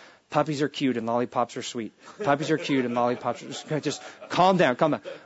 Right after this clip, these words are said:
"Oh, God help me, God help me. I can do all things through Christ." Actually commune with God and let your request be made known to him. Pray. Actually pray. All right.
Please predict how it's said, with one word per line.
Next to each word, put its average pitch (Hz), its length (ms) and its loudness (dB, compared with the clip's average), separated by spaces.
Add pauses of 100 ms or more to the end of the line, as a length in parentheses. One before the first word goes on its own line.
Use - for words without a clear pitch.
"Oh, 170 120 4
God 160 220 0
help 127 180 -6
me, 101 100 -14
God 131 220 -14
help 113 160 -10
me. 117 120 -16
I 156 100 0
can 190 120 0
do 190 120 4
all 185 140 6
things 156 240 -2
through 135 140 -4
Christ." - 340 -4 (440)
Actually 190 480 4
commune 170 600 4
with 160 200 2
God 135 280 4
and 127 140 -2
let 147 200 2
your 160 80 2
request 143 420 0
be 139 100 0
made 127 200 0
known 127 180 0
to 117 80 -12
him. 107 240 -10 (320)
Pray. 160 520 4 (1000)
Actually 165 520 4
pray. 127 520 0 (460)
All 110 100 -2
right. 90 140 -4